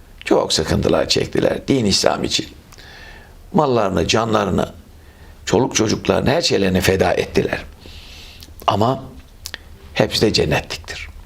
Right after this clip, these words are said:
Allahu Teala'nın met ettiği, "Hepsinden razıyım." Estağfirullah, "Radiyallahu anhum ve radu anh" buyuruyor ayet-i kerimede. Allah onlardan razıdır, onlar da Allah'tan razıdır. "Hepsine cenneti vaat ettim." diye buyurdu.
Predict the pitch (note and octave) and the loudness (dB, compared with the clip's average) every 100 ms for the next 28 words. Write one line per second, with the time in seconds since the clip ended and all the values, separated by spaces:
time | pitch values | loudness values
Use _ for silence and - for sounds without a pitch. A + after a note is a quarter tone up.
0 | - - - - - B2 C3+ D3 F3+ E3 | -16 -16 -16 -18 0 2 4 4 2 2
1 | C3 A#2+ A2+ G#2+ F#2 A2 D3+ C3+ G2 - | 2 2 2 2 4 4 4 2 0 0
2 | D#2 C2 - - - - - - - - | 0 0 -6 -18 -20 -20 -20 -14 -14 -14
3 | - - G3 D3 C#3+ C3+ B2+ A2+ A2+ F#2+ | -6 0 2 2 2 2 4 2 2 2
4 | D3 C3+ D2 - - - - - - - | 0 0 -4 -10 -18 -20 -20 -20 -18 -18
5 | - - - F#2 F2+ F2 F#2+ G#2 G2+ G2 | -6 -2 2 2 4 2 2 4 4 4
6 | G#2 B2 G#2 - A#2+ G#2 C#3 F#2+ - - | 4 2 2 2 2 2 0 -2 -12 -16
7 | - - - G#2 F2+ A#2 C#3 C#3+ D3+ - | -18 -4 0 2 4 4 4 2 0 0
8 | C3 A2+ G2+ G2 - - F#2+ - - G#2 | 4 4 4 2 2 4 4 4 2 2
9 | A2 A#2+ G#2+ G#2 F#2+ G2 F#2+ G#2 G2 - | 4 4 2 2 2 2 4 4 4 2
10 | A2 G#2+ G#2 - - - - - - - | 4 2 2 2 2 2 2 2 0 -2
11 | - - - - - - - - - - | -6 -10 -12 -12 -10 -10 -8 -10 -10 -8
12 | - - D4 G#3 F#3+ D3+ E3+ E3+ E3 D#3 | 0 0 2 2 2 2 0 0 2 2
13 | D3+ C#3+ C#3 C#3+ C#3 B2+ C3+ A2+ B2+ A#2+ | 2 2 0 0 2 2 4 4 2 2
14 | G#2+ G2+ F2 | 2 2 0